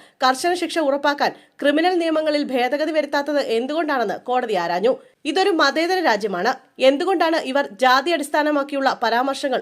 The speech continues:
ഉപയോഗിക്കുന്നതെന്ന് ജസ്റ്റിസ് കുഞ്ഞികൃഷ്ണൻ ചോദിച്ചു. ഭാരതീയ ന്യായ സംഹിത വന്നതിനു ശേഷവും സെക്ഷൻ നൂറ്റി തൊണ്ണൂറ്റിയാറ് പ്രകാരം നൽകുന്ന പരമാവധി ശിക്ഷ മൂന്ന് വർഷമോ പിഴയോ ആണ്. ആവർത്തിച്ച്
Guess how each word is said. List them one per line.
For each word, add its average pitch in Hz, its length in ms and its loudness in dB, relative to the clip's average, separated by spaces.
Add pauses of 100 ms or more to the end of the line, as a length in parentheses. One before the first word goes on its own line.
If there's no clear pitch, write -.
(100)
ഉപയോഗിക്കുന്നതെന്ന് 226 680 0 (300)
ജസ്റ്റിസ് 269 340 -2 (120)
കുഞ്ഞികൃഷ്ണൻ 294 480 0 (100)
ചോദിച്ചു. 185 340 -4 (300)
ഭാരതീയ 247 420 2 (160)
ന്യായ 226 180 0 (140)
സംഹിത 269 340 -2
വന്നതിനു 254 400 -2
ശേഷവും 254 340 2 (380)
സെക്ഷൻ 294 300 0 (320)
നൂറ്റി 294 300 -2
തൊണ്ണൂറ്റിയാറ് 285 640 2
പ്രകാരം 294 400 0
നൽകുന്ന 269 260 -2 (140)
പരമാവധി 269 480 -2
ശിക്ഷ 277 160 -4 (420)
മൂന്ന് 294 240 0
വർഷമോ 285 400 -2
പിഴയോ 269 260 4 (100)
ആണ്. 208 140 -4 (440)
ആവർത്തിച്ച് 277 400 0